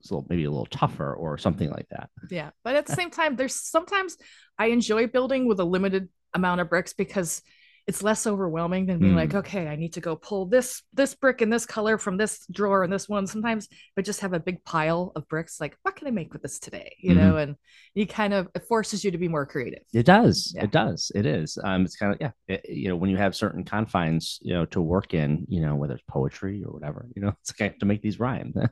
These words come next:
Speaker 1: have to find a
Speaker 2: <laughs>
Speaker 1: word if, if you're, if you're working that way. But, um, that's interesting. Wow. Wow.
Speaker 2: <laughs>
Speaker 1: So the, so the treehouse, that was the last episode, but this is an evergreen podcast. So, but this was, it happened to be the,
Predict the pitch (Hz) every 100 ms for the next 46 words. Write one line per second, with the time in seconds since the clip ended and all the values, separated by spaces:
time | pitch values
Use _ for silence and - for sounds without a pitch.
0 | _ - 285 - 117 110 113 113 104 _
1 | - 180 165 95 85 - 92 92 87 -
2 | 85 87 85 90 82 82 - 82 87 -
3 | 80 73 78 80 82 - - - 87 82
4 | 80 80 - _ 98 98 - 92 - -
5 | - - 104 - _ - - 147 104 82
6 | - _ _ - 107 87 73 - 254 277
7 | 381 359 392 - - _ _ _ - 127
8 | 104 101 143 - 123 110 - 233 143 80
9 | 117 113 110 101 98 98 92 85 80 82
10 | - 101 101 101 104 104 107 107 76 -
11 | 65 71 - 95 82 82 95 - 90 80
12 | 80 82 92 98 98 85 90 80 78 80
13 | 85